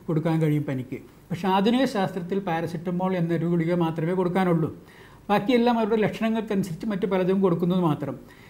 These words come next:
കാരണം ഓരോ, ഞാൻ നേരത്തെ പറഞ്ഞ പോലെ ഓരോ വ്യക്തിക്കും വ്യത്യസ്ത രീതിയിലാണ് എന്നതുകൊണ്ട് തന്നെ എല്ലാവർക്കും ഉപയോഗിക്കാൻ പറ്റുന്ന ഒരു മരുന്ന് പാരസെറ്റമോളാണ്.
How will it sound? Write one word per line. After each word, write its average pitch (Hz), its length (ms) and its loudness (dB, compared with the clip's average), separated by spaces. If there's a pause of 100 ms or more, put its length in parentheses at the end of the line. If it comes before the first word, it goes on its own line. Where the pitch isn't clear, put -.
(220)
കാരണം 190 680 4
ഓരോ, 214 320 6
ഞാൻ 208 180 0
നേരത്തെ 196 260 0
പറഞ്ഞ 190 220 0
പോലെ 185 180 0
ഓരോ 202 280 6
വ്യക്തിക്കും 196 520 0
വ്യത്യസ്ത 180 380 0
രീതിയിലാണ് 170 640 2
എന്നതുകൊണ്ട് 156 480 2
തന്നെ 135 220 -4 (460)
എല്ലാവർക്കും 214 680 2
ഉപയോഗിക്കാൻ 180 540 2
പറ്റുന്ന 170 360 -2
ഒരു 165 100 0
മരുന്ന് 147 400 -2
പാരസെറ്റമോളാണ്. 139 1080 -8